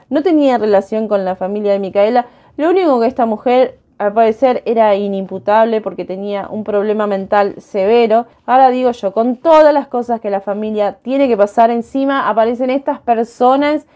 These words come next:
que si no son los aprovechadores que quieren pedir rescate,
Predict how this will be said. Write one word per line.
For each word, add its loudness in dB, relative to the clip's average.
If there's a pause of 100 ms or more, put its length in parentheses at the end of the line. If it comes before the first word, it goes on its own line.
(240)
que -4
si 0
no 4
son 2
los 2
aprovechadores 2
que -8
quieren -2
pedir -2
rescate, 0